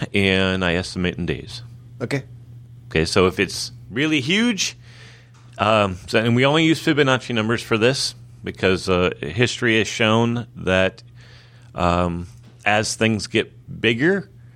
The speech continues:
Speaker 1: the more likely you don't have a clue how much
Speaker 2: A-,
Speaker 1: it
Speaker 2: absolutely.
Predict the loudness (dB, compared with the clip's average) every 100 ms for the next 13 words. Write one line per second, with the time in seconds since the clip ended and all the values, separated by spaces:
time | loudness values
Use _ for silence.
0 | -20 -20 -6 -2 2 4 4 2 0 2
1 | 0 2 0 0 -2 -2 -2 0 0 -2
2 | 0 0 0 0 2 0 2 0 0 0
3 | -2 -2 -6